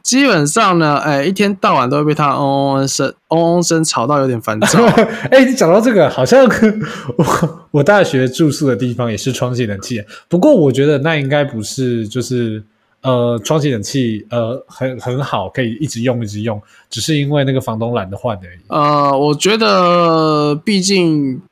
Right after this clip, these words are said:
Speaker 1: 一间套房，如果你单纯用窗型冷气，然后可以撑个十年，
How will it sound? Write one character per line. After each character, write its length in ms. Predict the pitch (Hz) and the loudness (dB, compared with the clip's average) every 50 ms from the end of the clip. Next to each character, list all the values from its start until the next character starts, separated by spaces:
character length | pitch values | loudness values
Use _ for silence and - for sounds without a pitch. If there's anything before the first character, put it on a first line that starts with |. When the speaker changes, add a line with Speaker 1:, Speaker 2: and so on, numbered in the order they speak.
| _ _ _ _ _ _ - | _ _ _ _ _ _ -6
Speaker 1:
一 80 | - 185 | -4 0
间 180 | 196 185 185 | 2 2 2
套 200 | - 185 175 139 | 2 2 0 0
房， 220 | 127 131 120 117 117 | 0 0 0 0 2
如 140 | 135 165 | 2 2
果 160 | 185 165 147 131 | 2 2 2 0
你 120 | 120 113 | -2 -2
单 140 | - 135 143 | -2 -2 0
纯 100 | 147 131 | 0 0
用 140 | 131 139 135 | 0 -2 -2
窗 220 | - 143 139 135 | -2 -2 -2 -2
型 160 | - - 127 | -2 -4 -4
冷 120 | 110 107 107 | -4 -4 -6
气， 200 | - - 127 117 | -6 -6 -4 -4
然 100 | 113 117 | -4 -4
后 80 | 120 | -4
可 140 | - - 131 | -4 -4 -4
以 80 | 120 110 | -4 -2
撑 200 | - - 131 131 | -2 -4 -2 -2
个 80 | 127 120 | -2 -2
十 300 | - - - 113 110 113 | -2 -4 -4 -4 -4 -4
年， 220 | 117 117 113 135 | -4 -6 -8 -10